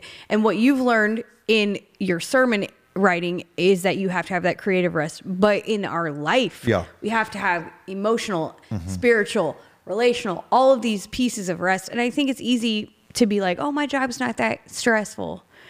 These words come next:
Speaker 1: Oh, I go
Speaker 2: Hmm.
Speaker 1: for other people maybe to think, "Oh, it's not that hard. Like, it's fine."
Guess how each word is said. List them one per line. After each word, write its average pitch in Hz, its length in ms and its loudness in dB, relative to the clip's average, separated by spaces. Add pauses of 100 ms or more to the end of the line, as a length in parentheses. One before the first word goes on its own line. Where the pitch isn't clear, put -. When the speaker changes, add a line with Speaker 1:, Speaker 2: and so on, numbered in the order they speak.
(240)
Speaker 1:
Oh, 247 240 4
I 214 180 0
go 240 340 4
Speaker 2:
Hmm. 196 140 -8
Speaker 1:
for - 180 0
other 214 200 2
people 202 240 -4
maybe 175 200 0
to 185 40 -6
think, 175 320 -4
"Oh, 277 220 2
it's 277 180 0
not 294 180 -2
that 247 180 -2
hard. 220 280 0
Like, 202 140 -2
it's 254 160 -8
fine." 233 380 0